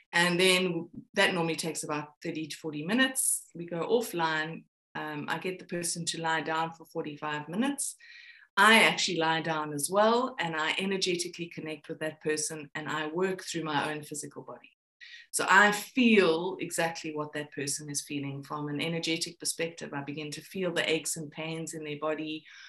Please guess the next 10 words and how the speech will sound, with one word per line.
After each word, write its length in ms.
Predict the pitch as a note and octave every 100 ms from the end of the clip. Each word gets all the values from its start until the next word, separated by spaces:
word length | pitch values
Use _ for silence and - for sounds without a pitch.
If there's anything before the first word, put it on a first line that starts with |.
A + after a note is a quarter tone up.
| - - -
I 80 | E3
begin 300 | - E3+ D#3
to 80 | -
feel 340 | - G3 F3+
the 140 | F3 E3
emotions. 760 | D#3+ E3 E3 - D#3+ D#3+ D#3+ -
I 120 | D#3 -
feel 220 | F3 E3+
the 100 | D#3+
heaviness 580 | D#3 D#3+ D#3 D#3 D3+ -